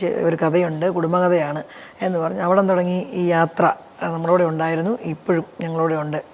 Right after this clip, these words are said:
എന്തൊക്കെയാണ്, ഏഹ്, ഞങ്ങളുടെ ഈ സിനിമയെപ്പറ്റിയും, ആ,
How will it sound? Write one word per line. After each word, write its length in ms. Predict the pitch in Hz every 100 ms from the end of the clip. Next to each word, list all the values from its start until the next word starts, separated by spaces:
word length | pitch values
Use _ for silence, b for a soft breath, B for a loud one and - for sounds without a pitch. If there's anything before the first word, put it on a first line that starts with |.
| 180
എന്തൊക്കെയാണ്, 720 | 170 170 175 - 160 143 151 - - -
ഏഹ്, 220 | 165 151 151
ഞങ്ങളുടെ 240 | 151 151 151
ഈ 20 | 147
സിനിമയെപ്പറ്റിയും, 640 | 151 151 170 175 156 147 - B B
ആ, 40 | B